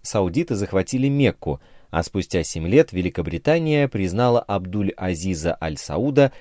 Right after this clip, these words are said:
королем объединенного государства, получившего название Саудовская Аравия.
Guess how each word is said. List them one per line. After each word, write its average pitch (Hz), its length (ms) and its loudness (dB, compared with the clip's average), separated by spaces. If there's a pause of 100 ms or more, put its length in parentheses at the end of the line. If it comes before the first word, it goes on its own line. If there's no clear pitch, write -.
(180)
королем 117 440 2
объединенного 92 760 0
государства, 92 760 0
получившего 76 680 -8
название 117 640 2 (260)
Саудовская 76 840 -2
Аравия. 64 560 -4